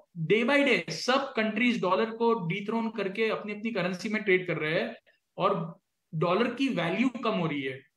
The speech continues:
और gold के prices dollar denominated है। तो आगे जाके अगर dollar de-dollarization continue रहता है, जो theme है अभी, तो gold के प्राइसेस बढ़ते ही रहने वाले हैं next दो तीन साल तक।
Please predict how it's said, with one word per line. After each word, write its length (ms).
और 220
gold 240
के 80
prices 340
dollar 320
denominated 560
है। 160
तो 80
आगे 260
जाके 460
अगर 240
dollar 480
de-dollarization 840
continue 420
रहता 360
है, 180
जो 280
theme 260
है 60
अभी, 380
तो 80
gold 280
के 80
प्राइसेस 680
बढ़ते 320
ही 80
रहने 260
वाले 220
हैं 280
next 320
दो 100
तीन 200
साल 240
तक। 220